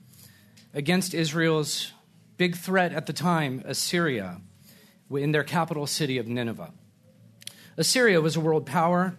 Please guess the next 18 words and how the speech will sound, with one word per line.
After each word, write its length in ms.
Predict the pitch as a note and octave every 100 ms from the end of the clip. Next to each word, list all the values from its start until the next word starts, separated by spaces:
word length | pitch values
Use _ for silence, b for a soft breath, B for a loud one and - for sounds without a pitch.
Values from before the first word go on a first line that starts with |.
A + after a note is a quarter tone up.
| -
and 180 | D3+ E3
Nineveh, 460 | F#3 E3 D3+ D3 B B B
Nineveh 580 | D#3 F3 F3+ C#3+ C#3+ C#3
epitomized 680 | D3+ - G3+ D#3+ C3 C3+ C3
the 100 | D3+
grave 300 | C3+ D#3+ E3+
threat 500 | E3+ E3 E3+ C3+ C3+ B B B _
that 160 | D3 D3
the 140 | D3+
Assyrians 680 | D3+ - A3 G#3+ D3 C3+ C3
posed 460 | - G#3+ E3 D3+
to 60 | C#3+
Israel 400 | C#3+ C#3 D3+ D#3
and 60 | D3
to 60 |
many 200 | D#3 F#3+
other 180 | F3+ D3+
nations 680 | C#3+ D3 - C3 A#2 A#2+